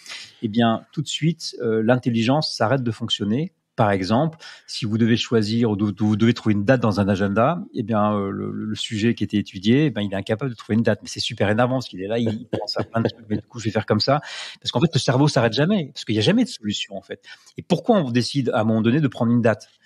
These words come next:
C'est par l'émotion. La première émotion, c'est que déjà, on commence à en avoir un peu marre. Et la deuxième, c'est que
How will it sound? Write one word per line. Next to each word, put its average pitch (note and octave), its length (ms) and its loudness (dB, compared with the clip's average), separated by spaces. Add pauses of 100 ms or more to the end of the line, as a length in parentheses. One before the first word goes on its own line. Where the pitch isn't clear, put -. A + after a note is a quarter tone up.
(240)
C'est - 320 -6
par G2+ 140 0
l'émotion. C#3+ 540 0
La - 80 -6
première A#2 280 0
émotion, G#2+ 260 0
c'est - 160 -6
que - 80 -6
déjà, G2+ 240 2
on D#3+ 60 0
commence A2 400 -2
à - 20 -4
en F#2 60 -2
avoir F#2 180 0
un F2 60 0
peu G#2 140 0
marre. F#3 280 2 (520)
Et A#2+ 120 -2
la A2+ 80 0
deuxième, C#3+ 400 2
c'est - 140 -4
que A#2 260 -2